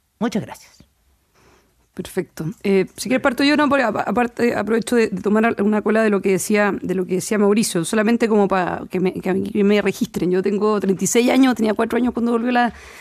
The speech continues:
Speaker 2: la democracia. El año dos mil catorce participé del, de un libro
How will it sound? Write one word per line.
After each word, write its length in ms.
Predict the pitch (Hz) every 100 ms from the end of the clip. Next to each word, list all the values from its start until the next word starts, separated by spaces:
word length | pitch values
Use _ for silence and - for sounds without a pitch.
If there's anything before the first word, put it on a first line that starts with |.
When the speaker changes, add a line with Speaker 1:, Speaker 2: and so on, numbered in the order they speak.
| - -
Speaker 2:
la 140 | 202
democracia. 420 | 214 208 247 247
El 60 | 226
año 160 | 226
dos 80 | 220
mil 120 | 233
catorce 400 | 208 214 226 -
participé 520 | 220 208 208 - 196 214
del, 420 | 214 196 180 170 190
de 120 | 180
un 140 | 196
libro 600 | 208 220 208 208 202 -